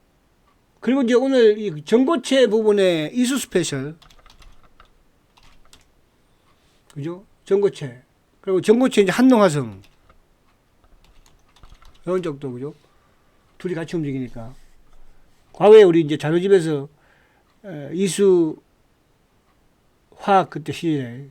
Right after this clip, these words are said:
대박 냈던 종목이잖아. 그죠? 그런 부분들에서 오늘 이 차 전지 쪽도 나름 뭐 에코프로, 포스코 퓨처, 에코프로 비엔.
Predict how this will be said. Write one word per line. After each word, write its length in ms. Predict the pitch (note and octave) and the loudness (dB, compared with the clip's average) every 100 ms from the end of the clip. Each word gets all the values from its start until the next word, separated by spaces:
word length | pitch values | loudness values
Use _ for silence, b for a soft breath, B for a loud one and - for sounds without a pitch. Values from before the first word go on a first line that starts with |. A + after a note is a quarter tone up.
| - | -8
대박 300 | C3+ D3+ D#3 | -4 -4 -4
냈던 260 | C#3 D3 | -6 -8
종목이잖아. 600 | C#3+ D#3 C3+ A#2 G#2+ G2+ | -8 -6 -8 -10 -16 -20
그죠? 220 | G#2 B2 D3 _ _ _ _ _ _ _ _ _ _ | -20 -20 -20 _ _ _ _ _ _ _ _ _ _
그런 240 | F3 B3 G3+ | -10 -8 -8
부분들에서 580 | C4+ C4+ F#3 B2+ C#3 G3 | -10 -12 -12 -14 -14 -12
오늘 200 | G#3 F#3+ B B B - | -12 -12 B B B -14
이 80 | A3 | -8
차 140 | B3 | -6
전지 280 | A3 B3+ B3+ | -4 -6 -6
쪽도 840 | A#3+ A3 G#3+ G3+ G3 F#3+ D#3+ A3 | 0 4 4 4 2 -2 -6 -8
나름 260 | G3 E3+ F#3+ | -8 -6 -8
뭐 140 | E3+ | -10
에코프로, 560 | D#3 - E3+ E3+ D3+ C3+ | -12 -14 -14 -12 -12 -14
포스코 340 | - F3+ - C#3+ | -16 -18 -18 -16
퓨처, 540 | - - - C3+ C#3+ _ | -16 -14 -14 -16 -18 _
에코프로 400 | E3 D3+ D3 F3 | -20 -18 -12 -12
비엔. 580 | C3+ E3 E3+ F3 C#3+ A#2 | -10 -10 -10 -10 -12 -14